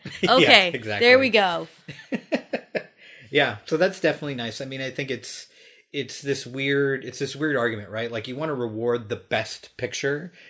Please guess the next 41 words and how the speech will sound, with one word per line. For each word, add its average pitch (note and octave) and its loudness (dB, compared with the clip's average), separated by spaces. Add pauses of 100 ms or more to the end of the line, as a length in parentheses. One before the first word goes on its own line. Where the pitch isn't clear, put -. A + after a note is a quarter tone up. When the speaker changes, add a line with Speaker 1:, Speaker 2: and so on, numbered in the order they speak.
(120)
Speaker 1:
You A#2+ -4
don't A#2 -2
want A2+ -10 (220)
politics C3+ -6
to E3 -4
really E3+ -2
come F3+ -8
into F#3 -8
it, G#3 -6 (240)
but D#3 2
Speaker 2:
Right. D#3+ 6
Speaker 1:
it D3 4
is, D3+ 2
like, B2+ -6 (300)
when C#3+ -2
we D3 -2
look C#3 -2
back A2 -4
at C#3+ -8
this, E3+ -6
I B2 -4
think B2+ -8
in, B2 -4
like, A2+ -6
a A2 -4
decade, D3+ -6
we're B2+ -10
gonna C3 -4
be A#2 -6
like, G2+ -10
"That's C#3 -10
really C#3 -6
awesome A2 -6 (240)
that B2 0
a A#2+ 0
movie B2+ -4
about A2+ -4 (140)
a A2 -8 (400)
gay C3+ -2
black A#2 -2
boy G#2 -2